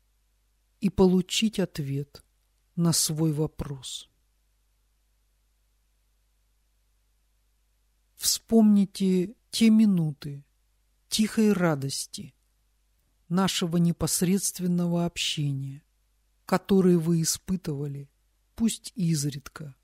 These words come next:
в вашей жизни. Возлюбленные, я всегда с вами. Мы вместе.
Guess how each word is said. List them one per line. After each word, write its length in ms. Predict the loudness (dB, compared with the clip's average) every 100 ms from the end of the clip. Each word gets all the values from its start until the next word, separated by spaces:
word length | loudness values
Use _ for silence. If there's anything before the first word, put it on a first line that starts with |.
| _ _ _
в 200 | -10 -4
вашей 360 | -4 -2 -4 -6
жизни. 540 | -6 -6 -6 -12 -18 _ _ _ _ _ _ _ _ _ _ _ _ _ _ _ _ _ _ _ _ _ _ _ _ _ _ _ _ _ _ _ _ _ _ _ _ _ _ _ _ 0
Возлюбленные, 1120 | 2 4 4 2 2 -2 -4 -4 -6 -8 -14 _ _ _ _ _ _ _ _
я 500 | 2 4 4 2 -4
всегда 720 | -4 -2 -2 -2 0 0 -2 -10
с 200 | -6 -6
вами. 500 | -2 -2 -2 -4 -10 _ _ _ _ _ _ _ _ _ _ _ _ _
Мы 460 | 2 6 6 4 0 _ _
вместе. 840 | -10 -2 0 0 -2 -8 -12 -18